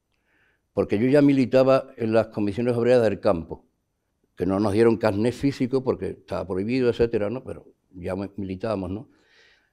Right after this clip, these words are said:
Entonces, yo de las comisiones del campo pasé a, <clears throat> a las comisiones del metal,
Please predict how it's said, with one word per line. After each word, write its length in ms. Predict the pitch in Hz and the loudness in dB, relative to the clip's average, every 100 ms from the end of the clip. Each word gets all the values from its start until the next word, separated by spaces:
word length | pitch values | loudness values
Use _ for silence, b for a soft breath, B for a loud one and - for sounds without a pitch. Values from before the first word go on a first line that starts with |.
| _ | _
Entonces, 260 | 101 135 135 | -6 -4 2
yo 120 | 127 | 6
de 80 | 143 | 6
las 100 | - | 4
comisiones 460 | 117 110 131 151 | 0 -2 0 2
del 120 | 156 151 | 2 2
campo 320 | 156 143 156 | 2 2 0
pasé 440 | 131 - 139 139 | 0 0 -2 -4
a, 560 | - 113 107 104 - _ | -6 -2 0 0 -4 _
<clears throat> 800 | - 175 113 - - _ _ _ | -4 -2 -2 -8 -20 _ _ _
a 80 | 98 | -4
las 100 | 95 | -2
comisiones 440 | 104 101 120 127 | -2 -2 0 0
del 140 | 120 117 | 0 0
metal, 560 | 113 110 147 92 - | 0 0 0 -2 -10